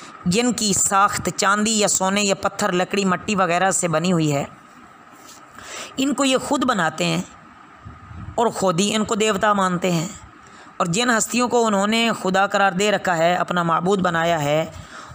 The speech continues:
उनमें से कोई ऐसा है जो मादा गैर जी हयात में ज़िंदगी पैदा करता हो? अल्लाह के सिवा किसी में ये ताकत नहीं है। दूसरी दलील कि अगर आलम में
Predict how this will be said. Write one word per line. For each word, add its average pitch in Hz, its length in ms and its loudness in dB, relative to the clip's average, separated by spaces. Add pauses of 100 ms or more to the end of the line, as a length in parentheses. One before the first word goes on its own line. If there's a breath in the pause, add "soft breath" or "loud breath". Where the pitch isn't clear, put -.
उनमें 247 220 2
से 233 120 0 (300)
कोई 262 340 4 (180)
ऐसा 220 480 2
है 170 420 2 (1200)
जो 214 200 2
मादा 208 440 4
गैर 220 380 4
जी 196 340 2
हयात 180 440 2
में 202 100 0
ज़िंदगी 180 360 0
पैदा 185 300 0
करता 175 320 -4
हो? 160 180 -6 (220)
अल्लाह 175 200 2
के 180 140 -4
सिवा 165 300 0
किसी 160 280 -2
में 160 100 -2
ये 151 120 0
ताकत 143 380 -6
नहीं 131 220 -6
है। - 160 -14 (560 loud breath)
दूसरी 233 320 2
दलील 160 320 0 (440 loud breath)
कि 214 80 -2
अगर 220 200 2
आलम 196 380 0
में 180 260 0